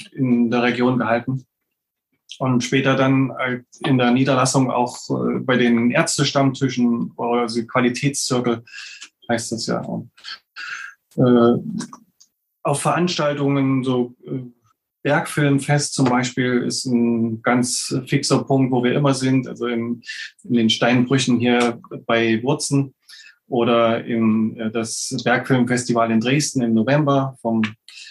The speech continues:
Frank Meutzner. Dort sind wir regelmäßig präsent und da sehen uns die Leute und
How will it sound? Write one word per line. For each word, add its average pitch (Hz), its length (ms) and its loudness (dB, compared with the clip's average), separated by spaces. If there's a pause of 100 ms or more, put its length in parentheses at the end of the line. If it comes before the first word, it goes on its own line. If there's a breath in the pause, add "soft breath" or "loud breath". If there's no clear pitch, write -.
(380 loud breath)
Frank 113 180 -2
Meutzner. 127 540 0 (580 soft breath)
Dort 127 200 -2
sind 131 240 0
wir 120 400 2
regelmäßig 131 560 0
präsent 156 420 2
und 127 420 -6
da 123 440 2
sehen 135 260 2
uns 156 200 2
die 147 120 2
Leute 139 400 2
und 120 320 -4